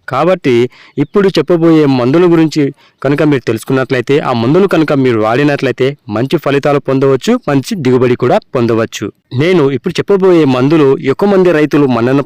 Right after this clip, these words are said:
పొందినటువంటి, ఎక్కువగా వాడుకలో ఉన్నటువంటి, ఎక్కువ ఫలితాలు ఇస్తున్నటువంటి మందులు మాత్రమే ఈ వీడియోలో చెప్పబోతున్నాను. ఆ మందులు కనుక మనం చూసుకున్నట్లయితే, మొదటగా జిబ్రెలిక్ యాసిడ్ జీఏ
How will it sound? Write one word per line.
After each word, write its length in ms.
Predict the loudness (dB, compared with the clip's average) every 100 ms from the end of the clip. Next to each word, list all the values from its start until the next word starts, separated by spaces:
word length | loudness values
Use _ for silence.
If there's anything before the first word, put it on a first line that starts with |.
| 0
పొందినటువంటి, 680 | 0 0 0 -2 0 -2 -2 -6 -20 -8 -4
ఎక్కువగా 360 | -2 0 2 2 2
వాడుకలో 400 | 0 0 2 2 2
ఉన్నటువంటి, 560 | 0 0 0 0 -2 -4 _ -6 -6
ఎక్కువ 220 | -2 -2 -2
ఫలితాలు 380 | -2 -2 0 0
ఇస్తున్నటువంటి 640 | -2 -2 -2 0 0 0 -2 -2 _ -8 -2
మందులు 280 | 0 2 2
మాత్రమే 380 | 0 -2 -2 -2 -6 _ 0
ఈ 40 | 2
వీడియోలో 320 | 2 2 2 -2 -8 -8
చెప్పబోతున్నాను. 680 | -4 -2 -2 -2 -2 -4 -12 _ -4 -2
ఆ 20 | 0
మందులు 240 | 2 2 2
కనుక 160 | 0 2 2
మనం 140 | 0 -2
చూసుకున్నట్లయితే, 680 | -4 0 -2 -2 -6 -4 -4 -4 _ _ -20 -8 -2
మొదటగా 380 | 0 0 2 0 -2 -6
జిబ్రెలిక్ 460 | -4 0 2 0 -2
యాసిడ్ 380 | -4 -4 -8 -8 _ -20 -16 -2
జీఏ 300 | 2 2